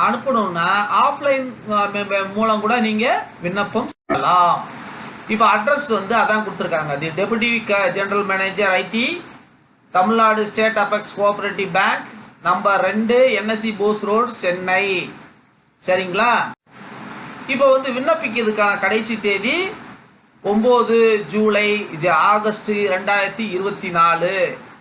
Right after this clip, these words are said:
அன்பு மாணவர்களே, ஆசிரியர்களே, பெற்றோர்களே, நான் தொடர்ந்து வலியுறுத்தி வருவது என்னன்னா,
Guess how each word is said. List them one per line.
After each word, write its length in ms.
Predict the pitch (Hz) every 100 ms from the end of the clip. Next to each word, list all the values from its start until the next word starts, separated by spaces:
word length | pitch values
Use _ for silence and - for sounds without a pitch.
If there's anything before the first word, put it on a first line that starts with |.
| _ _
அன்பு 260 | - 185 185
மாணவர்களே, 560 | 175 185 196 185 180 180
ஆசிரியர்களே, 640 | 175 185 196 180 170 175
பெற்றோர்களே, 800 | 170 175 180 175 165 185 226 240
நான் 240 | 180 180 170
தொடர்ந்து 600 | 180 185 220 240 247 262
வலியுறுத்தி 460 | 220 233 220 214
வருவது 340 | 190 185 170 170
என்னன்னா, 400 | 175 165 190